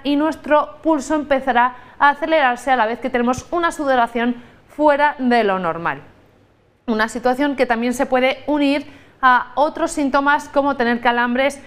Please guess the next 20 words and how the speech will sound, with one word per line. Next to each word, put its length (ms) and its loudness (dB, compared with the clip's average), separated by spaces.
en 140 0
las 220 0
extremidades, 1040 0
así 420 2
como 480 2
tener 360 2
la 200 2
piel 300 -2
roja 580 0
o 80 2
sentirnos 600 -2
con 360 2
una 220 2
temperatura 640 2
corporal 640 0
más 320 0
alta 420 0
de 120 -2
lo 120 0
normal. 400 -6